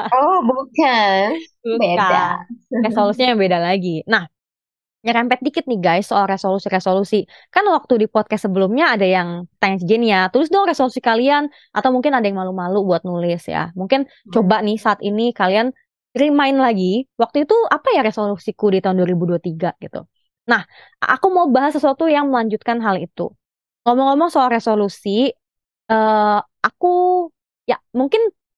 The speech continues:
Speaker 2: yang ngedengerin ini ada yang usianya belasan, dua puluhan dan seterusnya gitu ya. Jadi,
Speaker 1: Hmm.
Speaker 2: istilah resolusi tahun
Speaker 1: Ya.
Speaker 2: baru mungkin udah kalian, eh, pikirin dari beberapa tahun yang lalu gitu. Nah, terus kalau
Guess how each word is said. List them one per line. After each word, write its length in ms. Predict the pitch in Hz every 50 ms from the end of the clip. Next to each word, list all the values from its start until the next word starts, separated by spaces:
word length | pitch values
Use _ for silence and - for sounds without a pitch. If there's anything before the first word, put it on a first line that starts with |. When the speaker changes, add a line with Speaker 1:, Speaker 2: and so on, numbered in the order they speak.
| _ _ -
Speaker 2:
yang 160 | 269 247 247 254
ngedengerin 360 | 254 233 233 233 240 247 240 247 269
ini 80 | 349
ada 160 | 381 285 226
yang 140 | 214 196 170 196
usianya 300 | - - 196 185 185 175
belasan, 800 | 160 185 220 277 262 - 233 190 180 175 175 175 175 180 180 180
dua 140 | 170 170 160
puluhan 460 | - 190 233 302 285 233 208 208 208 202
dan 80 | 208 196 -
seterusnya 500 | 202 - 175 190 185 - - 196 170 160
gitu 100 | 170 - 160
ya. 80 | 160
Jadi, 220 | 160 180 185 240 302
Speaker 1:
Hmm. 100 | - - - - _ _ _ _ -
Speaker 2:
istilah 420 | 247 - - - 233 226 220 214 214
resolusi 400 | 214 208 - 220 208 - - 220
tahun 240 | - 208 208 208 208
Speaker 1:
Ya. 60 | 196
Speaker 2:
baru 240 | 190 202 233 320 339
mungkin 400 | 311 294 277 269 - - 349 403 403 427 415 - _ _ _ _ _ -
udah 260 | 254 220 208 254 311 -
kalian, 560 | - 254 233 220 220 220 240 262 294 311 320 302 - _ _ _ -
eh, 100 | 214 202
pikirin 640 | - 226 - - 220 202 196 240 277 294 302 269 214
dari 560 | 196 190 196 208 196 196 190 190 190 190 185 - _ _ _ _ _ _ _ _ _
beberapa 320 | 185 196 180 208 196 208
tahun 240 | 202 202 196 196 190
yang 60 | 196 196
lalu 320 | 208 220 208 190 165 160
gitu. 80 | - - - _ _ _ _ _ _ _ _
Nah, 160 | 208 185 165 - _ _ _ _ _ _ _ _ -
terus 480 | 262 320 403 392 - - - - - _ _ _ _ _
kalau 480 | - 226 220 226 226 226 220 - -